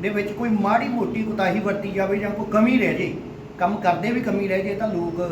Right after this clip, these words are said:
ਨਾਅਰੇ ਲਾਉਣ ਵਾਲੇ, ਐਲੀਗੇਸ਼ਨ ਲਾਉਣ ਵਾਲੇ ਤਾਂ ਬੜੇ ਆ ਜਾਂਦੇ ਆ, ਪਰ ਜਦੋਂ ਕੰਮ ਬਹੁਤ ਸੋਹਣਾ ਕੰਮ ਕੀਤਾ ਜਾਵੇ ਤਾਂ ਉਹਦਾ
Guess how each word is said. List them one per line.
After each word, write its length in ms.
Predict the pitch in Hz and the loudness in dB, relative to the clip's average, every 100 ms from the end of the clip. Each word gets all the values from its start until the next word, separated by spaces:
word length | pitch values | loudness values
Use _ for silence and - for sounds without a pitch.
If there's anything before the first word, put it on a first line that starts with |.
| 170 196 - - - - - - - - - 165 | -2 -4 -8 -12 -12 -14 -14 -12 -12 -12 -10 0
ਨਾਅਰੇ 280 | 170 220 277 | 4 4 4
ਲਾਉਣ 240 | 233 208 | 2 2
ਵਾਲੇ, 520 | 202 190 196 190 185 - - - - - | 4 4 4 0 -2 -8 -12 -14 -12 -2
ਐਲੀਗੇਸ਼ਨ 520 | 196 233 247 240 233 | 0 2 2 2 2
ਲਾਉਣ 200 | 220 202 | 4 2
ਵਾਲੇ 180 | 202 202 | 2 4
ਤਾਂ 100 | 220 | 4
ਬੜੇ 280 | 175 180 190 | 4 4 4
ਆ 80 | 170 | 4
ਜਾਂਦੇ 340 | 156 135 127 | 0 -2 -4
ਆ, 60 | - - - - - | -6 -10 -14 -14 -8
ਪਰ 140 | 214 220 | 0 0
ਜਦੋਂ 320 | - 190 233 220 | 0 0 0 2
ਕੰਮ 360 | 202 220 185 | 2 4 2
ਬਹੁਤ 320 | 269 339 - | 4 4 2
ਸੋਹਣਾ 200 | 190 202 | -2 0
ਕੰਮ 240 | 226 202 196 | 0 0 -2
ਕੀਤਾ 260 | 190 175 | -4 -4
ਜਾਵੇ 480 | 185 175 160 170 - - - - - | 0 2 2 0 -2 -6 -10 -8 0
ਤਾਂ 80 | - | 0
ਉਹਦਾ 520 | - 220 240 269 | 0 -4 0 4